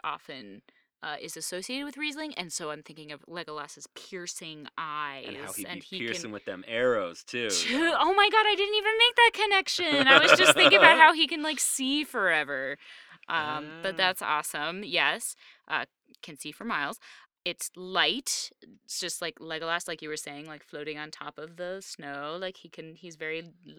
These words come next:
Speaker 1: limber and nimble.
Speaker 2: It's weird. It's like they have bird bones, but they're not, like,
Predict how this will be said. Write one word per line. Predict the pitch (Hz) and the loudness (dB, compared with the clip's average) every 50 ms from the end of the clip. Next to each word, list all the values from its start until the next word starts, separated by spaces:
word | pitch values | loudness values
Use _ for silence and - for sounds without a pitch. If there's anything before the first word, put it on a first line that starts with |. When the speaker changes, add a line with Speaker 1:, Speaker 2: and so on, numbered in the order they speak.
| 160 160 - - | -20 -20 -20 -18
Speaker 1:
limber | - 170 175 165 156 151 151 156 151 147 147 | -14 -10 -10 -10 -10 -8 -8 -8 -6 -6 -8
and | 147 151 151 151 | -10 -12 -14 -14
nimble. | 147 147 143 - 147 147 151 151 185 202 _ _ _ - | -16 -14 -14 -14 -14 -14 -12 -14 -16 -16 _ _ _ -20
Speaker 2:
It's | - - | -16 -12
weird. | 127 110 104 98 | -12 -10 -10 -10
It's | 95 - - | -12 -12 -10
like | 104 98 - _ _ _ _ | -12 -12 -12 _ _ _ _
they | - 104 101 | -12 -10 -10
have | 104 98 - _ | -10 -12 -10 _
bird | 101 98 98 98 98 | -6 -6 -6 -6 -8
bones, | - 95 92 87 87 87 85 - - | -10 -12 -12 -12 -14 -16 -18 -18 -16
but | 87 82 78 - _ _ | -14 -14 -14 -14 _ _
they're | - 82 85 | -18 -16 -14
not, | 82 82 80 73 _ | -14 -14 -16 -16 _
like, | 80 76 71 69 | -16 -16 -16 -18